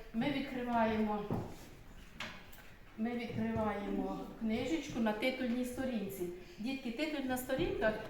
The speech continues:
це там, де написана назва книжки. Унизу написано, де надрукували цю книжку, в якому році.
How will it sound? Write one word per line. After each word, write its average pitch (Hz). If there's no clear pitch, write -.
це 254
там, 320
де 254
написана 254
назва 254
книжки. 254
Унизу 262
написано, 269
де 254
надрукували 202
цю 262
книжку, 269
в 226
якому 247
році. 180